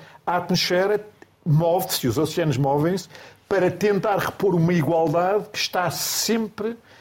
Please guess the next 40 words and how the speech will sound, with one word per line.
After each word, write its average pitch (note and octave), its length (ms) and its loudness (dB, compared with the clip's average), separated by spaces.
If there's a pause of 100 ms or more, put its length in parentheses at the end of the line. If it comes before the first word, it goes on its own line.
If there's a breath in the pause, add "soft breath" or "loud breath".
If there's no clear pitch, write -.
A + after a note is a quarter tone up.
(260 loud breath)
a E3+ 80 2
ser G3+ 580 2 (300)
destruída, F#3 840 2 (340 loud breath)
primeiro E3+ 400 0
pelo G3 200 2
próprio E3+ 320 0
Sol, F#2+ 360 -2 (400 loud breath)
seguidamente F#3+ 840 0
pelos A3 360 0
próprios G3+ 400 -2
movimentos. G3+ 680 -2 (540 loud breath)
Eh, C#3+ 240 2
eu C#3+ 140 2
costumo E3 680 0
sempre D3 340 -2
dizer D3 500 0
aos C#3 140 -2
meus C3 220 0
alunos D#3 360 0
que, - 140 -6
no D#3 100 2
fundo, F3+ 340 -2 (340 loud breath)
uma D3+ 140 -2
das D#3+ 160 0
maneiras F3 400 0
com D#3 220 -2
que - 100 -6
se - 80 -10
punha D#3+ 260 -2
um D3 100 2
burro A#2+ 420 2
a B2 100 0
andar C#3+ 400 0
era D#3+ 180 0
pôr D#3 280 -2
uma D3+ 140 0
cana E3 360 -2
com D#3+ 140 -4
uma, C3+ 280 0
uma A#2 80 -10